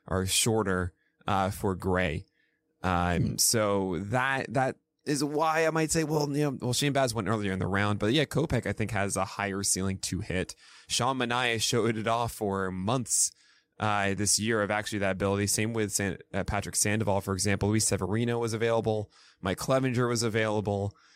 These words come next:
Speaker 1: Um, a, a couple other guys as well. But that, that's kind of where that mentality is.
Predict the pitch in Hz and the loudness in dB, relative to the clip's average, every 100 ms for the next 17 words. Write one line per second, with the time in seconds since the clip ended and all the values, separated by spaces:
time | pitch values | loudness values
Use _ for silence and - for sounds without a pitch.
0 | _ - - 92 90 90 85 65 - 82 | _ -6 0 2 2 0 0 0 0 0
1 | 92 - 180 139 135 123 117 113 104 95 | 0 0 0 0 0 0 0 0 -2 -2
2 | 101 107 98 85 107 98 - _ _ _ | 0 2 0 0 0 0 -4 _ _ _
3 | 127 143 165 170 - 165 160 147 135 117 | -2 0 0 -2 0 2 2 2 2 0
4 | 113 117 117 104 139 202 - | 0 2 2 2 0 0 -4